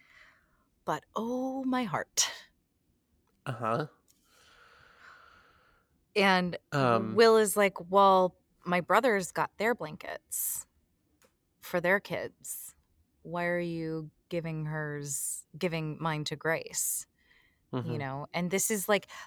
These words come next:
Speaker 1: this is one of those moments where a family is so well-meaning and
Speaker 2: Yeah. Yeah.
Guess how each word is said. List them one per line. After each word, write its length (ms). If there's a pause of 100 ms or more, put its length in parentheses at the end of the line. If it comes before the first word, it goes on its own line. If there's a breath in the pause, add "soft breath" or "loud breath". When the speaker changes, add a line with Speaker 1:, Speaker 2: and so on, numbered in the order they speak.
(120 loud breath)
Speaker 1:
this 220
is 160
one 140
of 120
those 220
moments 520
where 320
a 80
family 460
is 100
so 380
well-meaning 840 (640 soft breath)
and 400
Speaker 2:
Yeah. 300 (920)
Yeah. 280